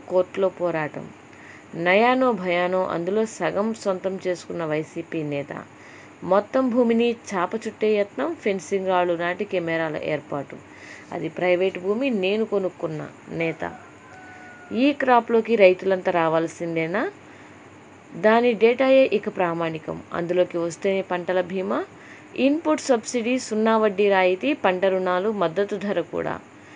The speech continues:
ఖరీఫ్ నుంచి ఖచ్చితంగా అమలు. ఆర్బీకేల్లో నమోదు చేసుకోవాలి. ముఖ్యమంత్రి జగన్ స్పష్టీకరణ. రెండు వేల పంతొమ్మిది రబీకి సున్నా వడ్డీ రాయితీ.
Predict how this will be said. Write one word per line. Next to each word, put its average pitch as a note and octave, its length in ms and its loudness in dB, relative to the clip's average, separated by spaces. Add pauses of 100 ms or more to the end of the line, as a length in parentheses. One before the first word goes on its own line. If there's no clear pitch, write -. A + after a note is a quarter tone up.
(200)
ఖరీఫ్ G3+ 300 4
నుంచి G3 240 -4
ఖచ్చితంగా F3+ 580 0
అమలు. F#3 400 0 (460)
ఆర్బీకేల్లో A#3 800 4
నమోదు F#3+ 400 2 (120)
చేసుకోవాలి. D#3+ 680 -2
ముఖ్యమంత్రి E3+ 520 -4
జగన్ F3 360 2
స్పష్టీకరణ. G3 840 -4 (560)
రెండు B3+ 220 2
వేల E4+ 200 8
పంతొమ్మిది A#3 600 2
రబీకి G3 520 2
సున్నా G#3 420 -2
వడ్డీ G3 320 2
రాయితీ. D#3+ 440 -2